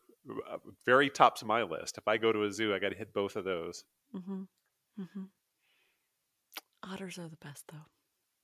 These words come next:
Speaker 2: Yeah.
Speaker 1: Yeah, it, it is disappointing if they're, like, napping, and you, when you go by there, it's like, you, you typically don't wanna wake 'em up, but, man, if you're gonna, it, it's, yeah,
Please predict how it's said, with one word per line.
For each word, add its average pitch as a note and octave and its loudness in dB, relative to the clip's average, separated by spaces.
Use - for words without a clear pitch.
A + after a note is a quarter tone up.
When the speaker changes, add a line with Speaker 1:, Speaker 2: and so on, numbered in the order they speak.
Speaker 2:
Yeah. F3+ -12
Speaker 1:
Yeah, A2 2
it, A#2+ 0
it C3 0
is B2 4
disappointing F#2+ -4
if E2+ -12
they're, F2+ -6
like, D#2+ -10
napping, F#2 -4
and G#2 -8
you, G#2 -2
when G#2 -4
you G2+ -4
go G#2 4
by G#2 4
there, G#2+ 0
it's G#2 -6
like, F#2 -2
you, G#2+ -6
you A#2+ -8
typically A2+ -2
don't F#2 -2
wanna G#2+ 2
wake A2+ 2
'em A#2 -4
up, A#2+ -2
but, G2 0
man, F2+ -16
if - -20
you're A2 -8
gonna, G2+ 0
it, - -20
it's, A#2 -6
yeah, F2+ -6